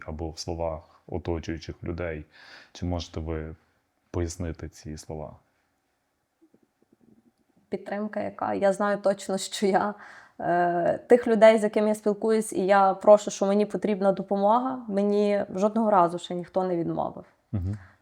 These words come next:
Speaker 2: Всі завжди стараються допомогти, зробити якнайкраще, допомогти, підтримати. Я маю на увазі оці такі моменти там з ремонтами, коли жінка сама не розуміє, як воно робиться.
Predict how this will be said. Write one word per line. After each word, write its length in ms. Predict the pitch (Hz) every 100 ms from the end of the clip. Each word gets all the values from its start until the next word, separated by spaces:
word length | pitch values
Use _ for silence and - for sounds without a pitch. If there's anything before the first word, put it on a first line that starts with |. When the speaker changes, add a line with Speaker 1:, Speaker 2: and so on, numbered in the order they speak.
| _ _ _
Speaker 2:
Всі 240 | - 240
завжди 340 | 214 202 196 208
стараються 760 | 208 202 202 202 202 - 202
допомогти, 800 | 185 196 202 196 190 - 208 214
зробити 460 | 202 185 185 202 196
якнайкраще, 840 | 196 - 190 190 196 208 - -
допомогти, 420 | - 185 180 196
підтримати. 560 | 196 185 196 196 190 262
Я 80 | 269
маю 200 | 240 220
на 120 | 214
увазі 420 | 208 220 202 202
оці 300 | 190 190 208
такі 220 | 202 -
моменти 460 | 202 202 208 202 196
там 260 | 190 185 180
з 60 |
ремонтами, 840 | 254 233 214 233 226 220 214 208
коли 280 | 208 208 208
жінка 340 | 208 208 202 202
сама 540 | 208 202 202 196 196
не 140 | 202
розуміє, 420 | 208 220 214 214 202
як 220 | 202 202
воно 200 | 196 190
робиться. 520 | 185 185 185 -